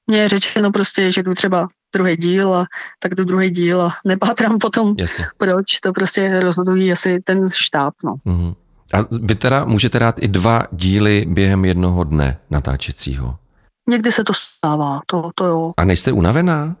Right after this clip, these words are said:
Speaker 1: No, tak po tom druhém díle jako docela jo, ale tak zase on je to takový adrenalin, který to tělo tak jako nastartuje, tak nevím, co převažuje. Asi spíš jako takový nabuzení, takový adrenalin.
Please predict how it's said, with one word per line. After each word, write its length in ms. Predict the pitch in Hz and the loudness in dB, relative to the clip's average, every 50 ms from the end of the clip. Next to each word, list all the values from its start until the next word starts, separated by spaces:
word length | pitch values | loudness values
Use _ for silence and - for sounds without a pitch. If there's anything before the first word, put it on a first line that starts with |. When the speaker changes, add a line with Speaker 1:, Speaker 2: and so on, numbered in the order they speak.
| - - | -2 0
Speaker 1:
No, 260 | 220 220 220 226 220 - | 2 2 2 0 -2 -2
tak 100 | - 247 _ - - - - | -4 -6 _ -6 -14 -10 -6
po 120 | - 233 | -4 -2
tom 160 | - 240 233 | 0 2 2
druhém 260 | 220 220 220 240 233 | 2 2 2 2 2
díle 340 | 214 233 240 240 233 233 240 226 - 262 233 - _ _ - 262 - | 2 2 2 2 2 2 0 -2 -4 -12 -18 -20 _ _ -16 -8 -4
jako 200 | 202 185 190 233 | -4 -2 -2 -2
docela 380 | 208 196 - - - 233 233 214 | -4 -4 -4 -2 0 2 2 2
jo, 220 | 185 170 165 170 | 2 2 2 2
ale 200 | 180 185 196 202 | 2 2 2 2
tak 120 | - 202 196 | 0 0 0
zase 260 | 196 - 233 214 208 202 202 | 0 0 0 0 0 0 0
on 120 | 196 208 | 0 0
je 60 | 202 | 0
to 60 | 202 - | 0 -2
takový 240 | - 190 - 226 220 | -4 -2 0 0 0
adrenalin, 580 | - 165 175 175 175 185 180 175 196 196 196 196 | 0 0 0 0 0 2 0 0 0 0 0 0
který 280 | - - 196 190 196 | 0 0 0 0 0
to 120 | 190 - 196 | 0 -2 -4
tělo 240 | - 196 185 185 185 | -2 0 0 0 -2
tak 160 | - 185 - | -4 -4 -4
jako 200 | 190 190 214 196 - | -4 -4 -4 -4 -4
nastartuje, 580 | 160 - - 185 190 - 190 190 190 196 202 | -4 -2 -2 -2 -2 0 0 0 2 0 0
tak 120 | - 202 - - _ - - - - - - - - _ _ - | -2 -4 -6 -8 _ -20 -20 -20 -20 -20 -20 -20 -20 _ _ -2
nevím, 220 | 220 220 214 208 202 | -2 0 0 0 0
co 100 | - 185 | -2 0
převažuje. 640 | - - 185 180 185 180 180 180 175 175 170 160 _ _ _ - - | 0 0 2 2 2 2 2 2 2 0 -2 -4 _ _ _ -10 -8
Asi 200 | - - - 214 196 | -6 -4 -2 -2 -4
spíš 420 | - - 208 196 - - - - - - - - _ _ _ - - - - - _ - | -2 -2 -2 0 0 0 -2 -2 -4 -6 -10 -14 _ _ _ -20 -20 -20 -20 -16 _ -6
jako 140 | 185 - 196 | -4 -2 -2
takový 220 | 196 - 220 214 | -2 0 0 2
nabuzení, 380 | 208 196 190 220 220 208 208 196 | 2 2 2 0 0 0 0 0
takový 260 | 185 180 202 190 180 | 0 0 0 2 2
adrenalin. 680 | 175 180 190 190 196 190 185 185 190 185 185 190 190 196 | 2 2 2 2 2 2 2 2 2 2 2 2 0 -2